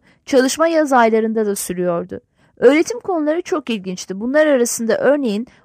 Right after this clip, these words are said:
ormanın insanlar için önemi nedir ya da sağlık konusunda ormanın önemi gibi konulara rastlanıyordu.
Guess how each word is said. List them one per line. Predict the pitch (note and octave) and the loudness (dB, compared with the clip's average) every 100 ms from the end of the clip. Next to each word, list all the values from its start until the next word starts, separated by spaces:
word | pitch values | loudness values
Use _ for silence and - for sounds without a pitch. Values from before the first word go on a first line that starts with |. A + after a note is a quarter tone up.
| - | 2
ormanın | A#3+ C4 C#4 D#4+ E4+ | 4 6 4 0 -4
insanlar | - B3 - C#4 C#4+ | -4 -2 0 0 0
için | D#4 C4 D4+ | -4 -4 -6
önemi | - A3 B3 D#4 | -2 -2 -2 -2
nedir | E4 B3+ F3+ - _ | -2 -2 -2 -6 _
ya | A3+ A#3 | 2 4
da | A3 G#3 - | 6 4 0
sağlık | - - A#3 C#4+ E4+ | -6 4 6 6 2
konusunda | E4 C4 - B3+ | -4 -4 -4 -2
ormanın | D4+ A#3 A#3+ B3+ D#4 E4 | 2 4 4 2 -4 -4
önemi | A#3 A#3+ D4 E4 | -2 -2 -4 -6
gibi | A#3+ C#4 | -8 -8
konulara | - C4+ A#3 A#3 C4 | -8 -6 -2 -2 0
rastlanıyordu. | C#4 G#3 G3+ - F#3+ F#3+ F3+ F#3 - | 2 0 -2 -6 -6 -6 -8 -10 -16